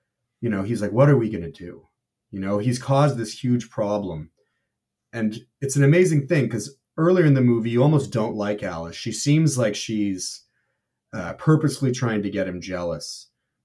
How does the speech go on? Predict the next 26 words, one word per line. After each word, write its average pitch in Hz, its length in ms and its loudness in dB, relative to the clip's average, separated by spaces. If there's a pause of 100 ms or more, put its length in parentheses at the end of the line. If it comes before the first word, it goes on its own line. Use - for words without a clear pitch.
(180)
and 107 80 -2
that 101 100 -2
she's 131 300 0
being 104 500 -2 (640)
unreal. 110 500 2
But 113 80 -4
really, 139 560 2 (240)
she's - 460 -6
either 143 600 2 (320)
putting 147 240 4
on 131 120 4
a 104 60 -2
great 113 380 -2
performance 131 920 -4 (220)
of 127 220 2
this 143 200 2
is 147 100 -4
how 147 140 4
she's 143 260 -2
feeling, 175 500 -2 (280)
or 123 100 -2
expressing 139 480 0
herself 147 460 -2
through 143 200 6
an 139 60 6
ex-, 135 140 -2